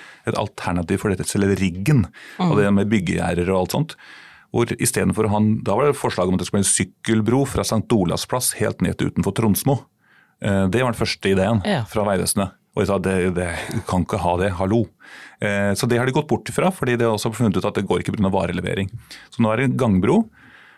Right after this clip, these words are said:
Speaker 1: men vi mener fortsatt at det går an, og vi har jo vist det, og vi har fått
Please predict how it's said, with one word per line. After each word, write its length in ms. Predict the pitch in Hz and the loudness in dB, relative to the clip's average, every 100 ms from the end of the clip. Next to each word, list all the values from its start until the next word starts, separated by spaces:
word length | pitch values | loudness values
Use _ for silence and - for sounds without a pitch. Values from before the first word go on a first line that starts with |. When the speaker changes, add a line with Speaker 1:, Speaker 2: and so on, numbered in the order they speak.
| _ | _
Speaker 1:
men 100 | 139 | 0
vi 240 | 131 170 170 | 4 2 2
mener 240 | 143 120 | 2 0
fortsatt 300 | 123 110 120 | 0 -2 -2
at 60 | 123 | -2
det 100 | 131 | 0
går 320 | 131 113 95 | 2 4 4
an, 240 | 131 190 107 - | 4 4 2 -2
og 80 | 120 | 0
vi 100 | 123 | 4
har 200 | 123 101 | 4 2
jo 60 | 101 | 2
vist 400 | 95 104 - - | 2 2 0 0
det, 100 | 156 - | -2 -2
og 120 | - 113 | -2 2
vi 120 | 113 | 2
har 160 | 110 | 2
fått 240 | 110 95 | -2 -6